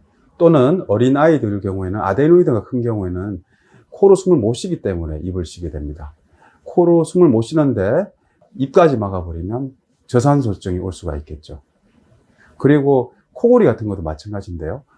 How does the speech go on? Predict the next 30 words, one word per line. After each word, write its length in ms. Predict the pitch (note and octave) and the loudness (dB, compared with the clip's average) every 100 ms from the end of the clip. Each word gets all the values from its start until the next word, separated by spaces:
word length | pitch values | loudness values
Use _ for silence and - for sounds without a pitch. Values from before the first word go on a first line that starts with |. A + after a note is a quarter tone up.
| _ | _
물론 400 | A#2+ D3+ F#3+ G3+ | 0 4 4 4
코로 280 | - F#3+ F3+ | -2 2 2
숨을 260 | F3+ F#3+ F3 | 2 2 2
잘 200 | F#2 F#2+ | 2 0
쉬면 420 | C3 A#2+ G2 F#2 | 0 -2 -2 -6
코골이가 380 | - E3 D#3+ G#2+ | -4 -2 0 -2
줄 160 | C3 | -6
수는 180 | B2 C3+ | -4 -4
있습니다. 480 | F2+ - D#2 D2 D2+ _ _ _ _ _ _ | -4 -8 -12 -12 -14 _ _ _ _ _ _
하지만 440 | - B2 C#3+ C3+ B2 | -8 -2 0 0 0
수면 420 | - E3+ F3 C#3 | -2 2 2 4
무호흡증은 920 | G2 G#2 - B2+ A2+ F2+ G2 E2 D2+ _ _ _ _ _ _ | 0 -2 -4 -6 -4 -2 -4 -6 -10 _ _ _ _ _ _
상기도, 760 | - F3 F3+ F3 D#3 G2 D2 _ _ - | -2 2 4 2 0 0 -4 _ _ -4
목젖 420 | A2 A2+ F#3 F#3 | -4 2 0 0
주위에 640 | - C#3 C3+ G#2+ G#2+ C3 - _ _ _ _ _ _ _ | -2 0 2 2 0 -4 -8 _ _ _ _ _ _ _
구조가 360 | - A#2+ C#3 A#2 | -2 2 4 4
좁아져서 480 | F3 F#3 A#2 F#2+ F2 | 4 4 2 -2 -6
생기기 360 | G2+ F2+ E2+ | -6 -8 -8
때문에 600 | E2+ E2 D#2+ D#2 D#2+ E2+ D#2+ _ _ _ | -10 -10 -10 -10 -8 -8 -12 _ _ _
코로 220 | - G3 | 0 4
숨 160 | F#3+ F3 | 4 4
쉬는 220 | E3 D#3+ | 0 0
걸로 240 | A2+ F#2+ F2+ | -2 -4 -4
해결 260 | A2+ G#2+ | -6 -6
안 140 | D#2+ D#2 | -6 -8
됩니다. 400 | D#2+ D#2 D#2 - _ _ _ | -10 -12 -14 -18 _ _ _
그래서 320 | - A#2+ A#2+ - | -2 0 0 -4
코로 380 | - D#3 A#2 | -2 2 4
양압을 420 | A2+ D#3 D3+ A2 F#2+ | 4 2 2 0 -2
주는 340 | F#2 G#2 F#3 | -4 -4 -4